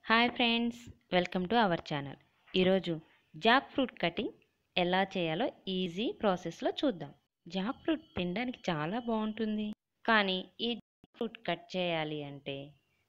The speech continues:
చాలా కష్టం అనుకుంటాం. అటువంటిది ఏమీ లేదండి, మనకి ఈజీ ప్రాసెస్ తెలిస్తే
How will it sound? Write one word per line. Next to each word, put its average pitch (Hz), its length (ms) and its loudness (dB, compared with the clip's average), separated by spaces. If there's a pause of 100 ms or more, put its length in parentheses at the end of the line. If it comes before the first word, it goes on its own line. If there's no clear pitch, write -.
(260)
చాలా 147 320 -2
కష్టం 220 400 -4
అనుకుంటాం. 139 520 -12 (1000)
అటువంటిది 160 520 -4
ఏమీ 196 260 0
లేదండి, 196 640 -4 (380)
మనకి 190 460 0
ఈజీ 202 300 0
ప్రాసెస్ 202 540 0
తెలిస్తే 180 520 -2